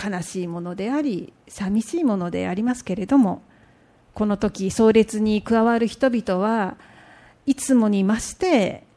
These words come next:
深い悲しみに包まれていました。ある母親のたった一人の息子が死んでしまったからです。若者であったようです。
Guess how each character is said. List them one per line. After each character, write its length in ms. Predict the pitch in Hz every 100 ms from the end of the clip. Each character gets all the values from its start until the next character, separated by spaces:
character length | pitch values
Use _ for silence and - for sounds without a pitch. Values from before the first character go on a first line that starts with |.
| -
深 360 | - - 302
い 160 | 339 320
悲 300 | - 220 196
し 200 | 180 196
み 160 | 190 190
に 160 | 247
包 280 | 214 190 190
ま 80 | 190
れ 100 | 196
て 140 | 190
い 60 | 170
ま 140 | 170
し 80 | 170
た。 200 | - - - _ _ _ _ _ _ _ _ _ _ _ _ _
あ 140 | - 262
る 120 | 226
母 320 | 220 190 277
親 260 | 302 302 294
の 380 | 294 277 - - _ _ _ _
た 120 | - -
っ 60 | - _
た 80 | 302
一 260 | - -
人 140 | 339 311
の 220 | 214 185
息 160 | 185 -
子 160 | 302
が 280 | 277 185 156 - _ _ _
死 240 | - - 196
ん 80 | 180
で 100 | 165
し 160 | -
ま 100 | 180
っ 40 | 208
た 160 | 254
か 120 | 240
ら 100 | 190
で 120 | - -
す。 200 | - _ _ _ _ _ _ _ _ _ _ _ _
若 280 | - 175 233
者 260 | 262 269 254
で 140 | 233
あ 60 | 233
っ 80 | 233
た 120 | 180
よ 180 | 185 190
う 40 |
で 120 | 196
す。 180 | - -